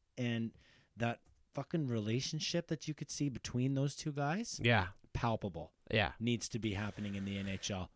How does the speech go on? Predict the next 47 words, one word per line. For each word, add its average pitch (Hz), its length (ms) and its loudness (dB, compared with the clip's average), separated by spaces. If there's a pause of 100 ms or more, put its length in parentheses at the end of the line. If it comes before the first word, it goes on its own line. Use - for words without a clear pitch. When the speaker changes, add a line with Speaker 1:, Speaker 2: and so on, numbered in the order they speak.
(200)
Speaker 2:
And 151 160 8
Speaker 1:
Fucking - 0 -
Speaker 2:
that's, 165 260 12
Speaker 1:
asap. 104 180 6
Speaker 2:
that's 156 260 12
the, 175 160 8 (160)
that's 165 180 12
Speaker 1:
And - 20 12
I 233 100 12
Speaker 2:
the 262 60 12
Speaker 1:
like 233 180 12
Speaker 2:
main 165 80 12
Speaker 1:
Babcock. 185 180 12
Speaker 2:
reason. 151 320 12
Speaker 1:
Sorry, 165 240 12
I 165 160 10
like 190 160 12
Speaker 2:
I 214 60 12
love 220 280 12
Speaker 1:
Babcock. 151 300 12
Speaker 2:
Babcock. 127 160 12
Speaker 1:
I - 40 12
don't 214 80 12
Speaker 2:
Don't 196 100 12
Speaker 1:
want, 190 140 12
Speaker 2:
get 180 60 12
me 175 60 12
Speaker 1:
I'm 170 100 12
Speaker 2:
wrong. 151 120 12
Speaker 1:
not 240 200 12
running 208 260 12
him 185 100 10
out 175 80 12
of 160 80 8
fucking 156 260 4
town, 131 300 4
man. 135 120 10
Speaker 2:
No. - 0 -
Speaker 1:
I'm 135 200 6
not 165 200 10
one 156 120 10
of 147 80 8
those 139 140 8
people. 127 280 2
Speaker 2:
No. 135 120 6
Speaker 1:
I'm 139 120 6
not. 151 200 6